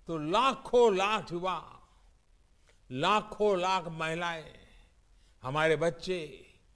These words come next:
हमारे परिवार कर्तव्य की इसी भावना को जी रहे हैं। ये भावना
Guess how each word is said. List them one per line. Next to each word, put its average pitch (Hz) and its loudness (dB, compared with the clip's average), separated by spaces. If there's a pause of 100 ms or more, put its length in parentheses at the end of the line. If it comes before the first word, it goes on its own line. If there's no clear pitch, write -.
(200)
हमारे 147 0
परिवार 175 -2 (800)
कर्तव्य 175 0
की 170 -6
इसी 165 -6
भावना 160 -2
को 147 -8
जी 131 -8
रहे 101 -10
हैं। - -20 (1040)
ये 127 -4
भावना 190 -2